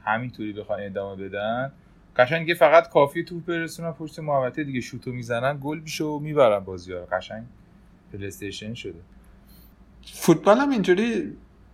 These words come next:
Speaker 2: راستش شاید قشنگ‌تره. اه، یعنی دیدن این که یه تیمی مثل یونایتد، اه، دوباره قدرت گرفته، حتی برای منی که از یونایتد متنفرم، لذت بخشه.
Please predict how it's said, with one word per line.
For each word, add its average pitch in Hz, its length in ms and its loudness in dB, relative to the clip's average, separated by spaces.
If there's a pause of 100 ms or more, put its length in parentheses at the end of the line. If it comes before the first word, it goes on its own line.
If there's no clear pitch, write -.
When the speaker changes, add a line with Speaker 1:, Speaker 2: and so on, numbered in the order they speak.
(180)
Speaker 2:
راستش 165 540 -2
شاید 208 160 0
قشنگ‌تره. 123 1040 2 (580)
اه، 101 300 -6
یعنی 113 360 0 (480)
دیدن 123 380 4
این 156 220 -4
که 151 140 -4
یه 135 180 2
تیمی 143 280 -4
مثل 135 280 -6
یونایتد، 113 560 -2 (260)
اه، 98 380 -6 (760)
دوباره 101 380 2
قدرت 101 420 0
گرفته، 110 600 -2
حتی 110 260 -4
برای 101 200 -2
منی 117 280 -6
که 107 140 -4
از 101 160 -4
یونایتد 98 520 -4
متنفرم، 104 800 -4
لذت 98 360 -4
بخشه. - 420 -8